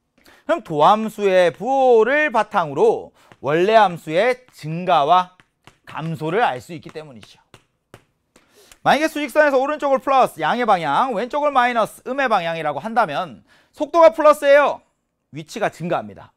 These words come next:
오른쪽으로 움직인다는 이야기. 속도가 음수예요. 위치가 감소합니다. 왼쪽으로 움직인다는 이야기.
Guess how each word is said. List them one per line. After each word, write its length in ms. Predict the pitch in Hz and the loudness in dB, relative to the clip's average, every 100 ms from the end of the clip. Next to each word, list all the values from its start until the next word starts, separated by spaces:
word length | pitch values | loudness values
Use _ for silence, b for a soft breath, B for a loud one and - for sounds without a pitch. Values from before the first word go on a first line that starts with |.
| _ | _
오른쪽으로 400 | 160 196 165 95 | -8 -6 -10 -12
움직인다는 440 | 98 101 85 85 | -18 -18 -20 -20
이야기. 340 | 73 87 _ _ _ _ _ _ b b b _ | -20 -20 _ _ _ _ _ _ b b b _
속도가 360 | 302 320 320 | -2 8 8
음수예요. 520 | 311 320 294 294 196 113 | 8 2 4 4 4 -2
위치가 420 | 165 - 277 254 | -12 0 0 0
감소합니다. 760 | - 139 156 269 196 131 110 - - | -6 -10 0 2 2 -4 -16 -18 -10
왼쪽으로 500 | 147 202 247 226 202 | -10 -6 -4 -2 -4
움직인다는 540 | 147 131 135 110 135 | -6 -12 -12 -12 -14
이야기. 180 | 110 | -18